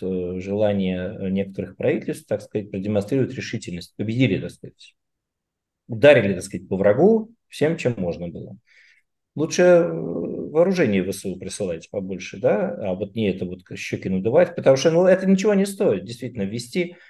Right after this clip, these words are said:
ввести бланкетные санкции против российских граждан, это вообще раз и всё, и сделали. Это вам не, не танки прислать. Да, и, и вроде как, ух, ударили, так сказать, по агрессору, так, приложили, так сказать, мощно.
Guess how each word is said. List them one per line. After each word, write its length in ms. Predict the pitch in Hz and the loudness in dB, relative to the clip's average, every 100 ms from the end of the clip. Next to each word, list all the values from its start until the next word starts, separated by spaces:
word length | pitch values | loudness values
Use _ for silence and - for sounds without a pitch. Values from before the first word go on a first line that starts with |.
| _ _ - | _ _ -2
ввести 280 | 131 139 165 | 0 2 4
бланкетные 680 | 147 139 165 156 147 139 127 | 4 4 4 4 4 4 4
санкции 420 | 151 139 - 123 | 2 -2 -2 -4
против 280 | 127 120 135 | -6 -4 -2
российских 480 | 120 - 131 139 | -2 -2 -4 -4
граждан, 360 | 135 220 202 127 | 0 0 2 2
это 160 | 127 - | 2 0
вообще 260 | 151 160 | 0 2
раз 260 | 185 254 - | 2 2 -4
и 20 | |
всё, 200 | 131 117 | -6 -2
и 40 | |
сделали. 480 | 127 117 101 85 95 | -2 0 0 0 -2
Это 180 | 156 - | -2 0
вам 220 | 226 208 | 2 2
не, 120 | 196 | 4
не 180 | 190 190 | 4 2
танки 300 | 190 143 139 | 0 0 -2
прислать. 500 | 135 110 - - - _ _ _ _ _ _ _ _ _ | -4 -6 -6 -12 -12 _ _ _ _ _ _ _ _ _
Да, 340 | 131 160 180 160 | -2 2 2 2
и, 720 | - 123 120 120 120 117 117 | 0 2 4 4 2 0 0
и 40 | |
вроде 280 | 104 156 120 | 4 4 4
как, 240 | 113 - | 0 0
ух, 320 | 127 196 - 139 | 2 2 2 2
ударили, 540 | 120 120 107 95 92 | 6 8 6 2 -4
так 120 | 95 | -8
сказать, 280 | - 87 90 | -10 -12 -2
по 100 | 101 | 0
агрессору, 540 | 101 113 104 - 85 | 4 4 4 -2 -10
так, 180 | - - - | -12 -12 0
приложили, 500 | 113 127 131 117 87 | 6 6 6 2 0
так 180 | - | -6
сказать, 500 | - 92 82 87 - - | -12 -12 -10 -12 -14 -4
мощно. 540 | 104 98 - - - | 0 0 -2 -8 -12